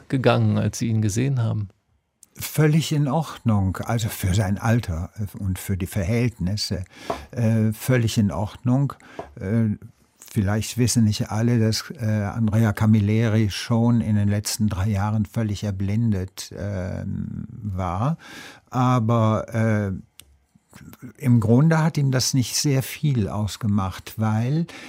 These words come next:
Speaker 2: er hatte technische Hilfsmittel, äh, mit denen er Texte auf den, äh, Computer, äh, w-, äh, laden konnte. Und,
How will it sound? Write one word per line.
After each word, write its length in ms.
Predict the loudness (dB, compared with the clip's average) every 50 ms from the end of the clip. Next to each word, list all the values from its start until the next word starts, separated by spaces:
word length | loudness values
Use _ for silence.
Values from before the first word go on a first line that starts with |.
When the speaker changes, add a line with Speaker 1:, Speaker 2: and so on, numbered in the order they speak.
| -20 -12 -6
Speaker 2:
er 220 | -2 -2 0 0
hatte 240 | -2 -2 -2 -4 -4
technische 560 | -2 -4 -4 -4 -4 -2 -2 -2 -4 -2 -2
Hilfsmittel, 1400 | 0 0 0 0 0 -2 -4 -4 -4 -2 -2 -2 -4 -6 -6 -2 0 2 2 0 -2 -4 -2 -2 0 2 2 0 0 -2 -8 -20 -20 -20 -20 -20 -20 -20 _
äh, 480 | -10 -6 -2 0 0 2 2 2 2 0 0 -2 -2
mit 280 | -2 0 0 0 0 0
denen 280 | 0 2 4 2 2
er 600 | 0 0 0 0 2 2 2 2 0 -2 -6 -6
Texte 760 | -4 -4 -4 -2 -2 -4 -4 -4 -2 -2 -2 -2 -2 -4 -4
auf 340 | -4 -2 -2 -2 -4 -6 -12 _ -2
den, 460 | 0 2 4 4 4 2 2 2 0
äh, 280 | -2 -2 -4 -4 -4 -4
Computer, 960 | -4 -2 -2 -2 -2 -2 -2 0 0 0 0 -2 -2 -2 -2 -2 -2 -4 -4 -8
äh, 360 | -10 -10 -10 -8 -8 -8 -8
w-, 1700 | -8 -10 -14 -16 -16 -16 -16 -16 -16 -18 -20 -20 -20 -20 -20 -20 -20 -20 -18 -16 -14 -12 -12 -10 -10 -10 -10 -8 -8 -8 -8 -8 -6
äh, 20 | -4
laden 460 | -2 0 0 0 0 0 -2 -2 -4
konnte. 520 | -2 0 0 2 2 2 0 0 -2 -2 -2 -6 -12 -16 -16 -18 -18 -12
Und, 460 | -2 2 4 4 4 2 0 -4 -10